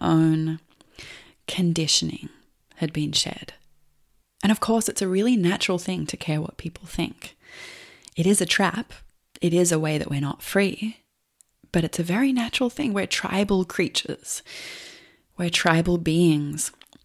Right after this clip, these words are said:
And in order to stay safe, I mean, especially, you know, back in the day out in the jungle, out in the wilderness, in order to stay safe, we need to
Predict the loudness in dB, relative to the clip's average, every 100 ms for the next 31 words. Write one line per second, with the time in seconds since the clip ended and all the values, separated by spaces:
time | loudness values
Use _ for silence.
0 | -2 4 4 4 0 2 2 2 0 0
1 | 0 0 -2 0 2 4 4 2 -4 -8
2 | -10 -14 _ _ _ -6 -4 -4 -4 -4
3 | -2 -4 -4 -4 -4 -4 -6 -4 -6 -6
4 | -6 -6 -6 -4 0 0 0 -2 -4 -4
5 | -4 -4 -4 -4 -4 -4 -8 -12 -10 -10
6 | -8 0 0 2 0 0 -2 -2 -2 0
7 | 0 0 -2 -2 -2 0 -2 -4 -2 0
8 | 0 0 -2